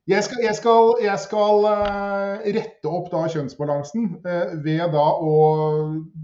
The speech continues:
ta for meg det siste punktet i, eh, i, eh, risikorapporten til Økokrim, og det er da med, dette med bank-I D-bedrageri. Det som jo ofte blir omtalt som Olga-svindel.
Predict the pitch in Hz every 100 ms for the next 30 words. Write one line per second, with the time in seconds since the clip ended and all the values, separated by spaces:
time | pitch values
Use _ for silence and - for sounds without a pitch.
0 | - - 160 - 143 160 156 - - -
1 | 156 147 127 117 - 156 160 160 151 147
2 | 147 147 143 135 123 - _ _ _ _
3 | _ _ _ _ _ - 131 131 135 131
4 | 131 127 127 127 127 123 123 120 123 120
5 | - 135 131 131 - 127 - 104 98 117
6 | 160 175 139 143 147 120 131 151 - 143
7 | - 135 113 104 101 _ 120 110 123 127
8 | 123 123 120 123 127 147 139 - 120 139
9 | 135 - - 156 160 160 131 156 202 233
10 | 233 - _ _ _ _ _ _ _ _
11 | _ _ - - - - 143 147 151 135
12 | 110 - 135 151 - 127 123 117 101 101
13 | 113 117 120 110 135